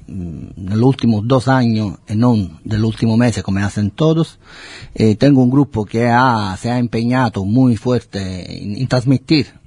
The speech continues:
toda nuestra manera de hacer política. Estamos, eh, entrando con una nueva manera, un estilo diferente, hablando a la gente porque queremos trabajar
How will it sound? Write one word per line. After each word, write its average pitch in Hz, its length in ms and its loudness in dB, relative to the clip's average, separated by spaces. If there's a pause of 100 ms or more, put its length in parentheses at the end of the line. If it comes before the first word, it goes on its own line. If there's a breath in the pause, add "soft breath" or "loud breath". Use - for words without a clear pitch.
(140)
toda 117 260 -2
nuestra 110 440 -4
manera 117 440 0
de 98 240 -8
hacer 104 260 -10
política. 185 600 2 (440 loud breath)
Estamos, 131 560 0
eh, 107 720 -6 (180)
entrando 120 680 0
con 117 140 -6
una 120 220 -2
nueva 135 240 0
manera, 127 480 0
un 117 140 -4
estilo 127 440 0
diferente, 160 800 -2 (360 loud breath)
hablando 143 400 2
a 143 60 4
la 147 120 2
gente 170 380 0
porque 123 280 -6
queremos 127 400 2
trabajar 117 440 -2